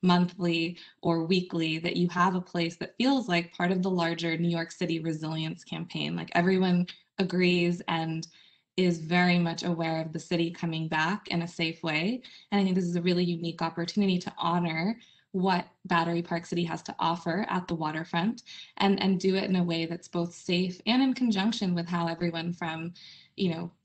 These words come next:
government to a lot of the local organizations, including Battery Park City Authority, are trying to foster that sense of,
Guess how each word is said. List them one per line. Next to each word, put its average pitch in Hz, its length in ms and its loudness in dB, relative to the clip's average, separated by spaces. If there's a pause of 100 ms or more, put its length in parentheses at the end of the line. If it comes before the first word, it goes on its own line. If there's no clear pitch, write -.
(160)
government 180 560 0
to 202 220 0
a 175 100 0
lot 165 300 -2
of 170 80 -6
the 170 80 -6
local 170 300 -6
organizations, 165 680 -6
including 165 580 -2
Battery 165 280 -6
Park 170 240 -12
City 175 280 0
Authority, 165 420 -4
are 170 100 -4
trying 170 480 -4
to 165 380 -4 (400)
foster 175 460 0
that 165 220 -2
sense 170 380 -2
of, 165 240 -2